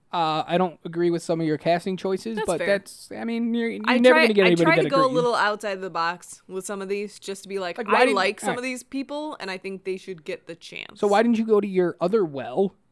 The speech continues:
Speaker 1: for your doctor and go with Matt Damon, who you wanna put in every movie?
Speaker 2: I do wanna put him in every movie because he's amazing, but I thought he would go a little too comedy. I don't know if I could see him in a horror.
Speaker 1: So you don't think he's a good actor?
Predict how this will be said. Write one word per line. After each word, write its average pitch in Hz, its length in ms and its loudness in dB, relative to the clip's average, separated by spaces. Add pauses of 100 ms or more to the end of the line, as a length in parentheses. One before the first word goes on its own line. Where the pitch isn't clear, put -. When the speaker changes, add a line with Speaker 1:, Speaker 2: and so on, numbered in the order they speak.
Speaker 1:
for - 180 -4
your 151 240 -2
doctor 143 520 -8
and 160 240 -4
go 156 160 2
with 165 340 -2
Matt 190 220 0
Damon, 156 420 -2
who 170 80 8
you 165 220 2
wanna 147 240 -6
put 147 180 -4
in 165 140 -6 (100)
every 190 240 -4
movie? 220 380 -2 (120)
Speaker 2:
I 208 160 -4
do 202 280 -4
wanna 180 180 -4
put 175 180 -14
him 175 120 -12
in 165 80 -16
every 165 200 -14
movie 165 240 -14
because 185 280 -18
he's 160 200 -14
amazing, 160 520 -16
but - 280 -14
I 175 140 -6
thought 165 240 -10
he 160 140 -10
would 175 180 -14
go 185 120 -16
a - 140 -18
little - 180 -20
too 165 840 -12
comedy. 185 640 -14 (120)
I 180 80 -12
don't 170 140 -14
know 165 160 -10
if 160 80 -14
I 160 80 -12
could 156 160 -20
see - 120 -18
him 104 100 -20
in - 60 -20
a - 40 -20
horror. - 320 -18 (1700)
Speaker 1:
So - 160 -4
you 120 140 2
don't 120 120 -2
think 120 140 -2
he's 120 120 -2
a 120 40 -8
good 117 100 -10
actor? - 460 -12